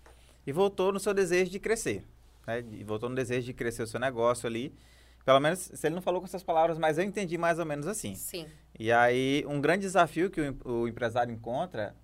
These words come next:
Speaker 1: é que, se ele estagnou, avalie a equipe dele, né?
Speaker 2: Uhum.
Speaker 1: Tanto
Speaker 2: Tá.
Speaker 1: é que, tanto é que hoje eu converso com uma empresa que passou pelo desafio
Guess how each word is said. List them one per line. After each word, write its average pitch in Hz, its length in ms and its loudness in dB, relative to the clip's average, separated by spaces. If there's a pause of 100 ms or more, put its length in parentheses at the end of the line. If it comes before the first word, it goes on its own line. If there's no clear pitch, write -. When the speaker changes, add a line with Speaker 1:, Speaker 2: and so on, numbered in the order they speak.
(100)
Speaker 1:
é 113 160 -8
que, 113 520 -6 (240)
se - 180 -4
ele 220 120 2
estagnou, 147 680 2
avalie 131 480 2
a 160 40 -2
equipe 175 280 -8
dele, 98 360 -4 (680)
né? 107 200 -6 (320)
Speaker 2:
Uhum. 156 400 -14 (140)
Speaker 1:
Tanto 110 240 -4
Speaker 2:
Tá. 117 80 4
Speaker 1:
é 123 40 4
que, 143 280 -4
tanto 131 240 -2
é 131 80 2
que 120 180 -6
hoje 147 280 2
eu 139 80 -2
converso 135 440 0
com 127 340 -6
uma 113 180 -4
empresa 120 480 -4
que 120 140 -18
passou 123 340 -2
pelo 147 200 -4
desafio 120 600 -4